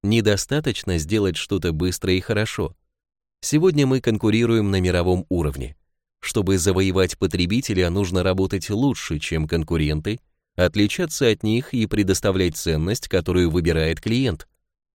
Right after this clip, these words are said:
А это довольно сложная задача. Неправильное мышление и неверные ценности ведут к печальным последствиям. Погрязнув в мелочах, мы упускаем главное.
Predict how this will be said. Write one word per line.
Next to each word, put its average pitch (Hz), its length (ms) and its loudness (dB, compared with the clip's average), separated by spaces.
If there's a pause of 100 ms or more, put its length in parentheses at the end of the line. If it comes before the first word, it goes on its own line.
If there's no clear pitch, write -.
А 180 80 -2
это 127 320 0
довольно 95 480 2
сложная 80 640 0
задача. 87 500 -4 (1160)
Неправильное 113 760 2
мышление 110 680 0
и 120 160 -4
неверные 101 540 2
ценности 123 560 -2
ведут 110 360 2
к - 100 -20
печальным 143 580 -2
последствиям. 85 800 -4 (400)
Погрязнув 92 640 0
в - 40 -14
мелочах, 82 680 -2 (400)
мы 85 180 0
упускаем 92 580 0
главное. 78 540 0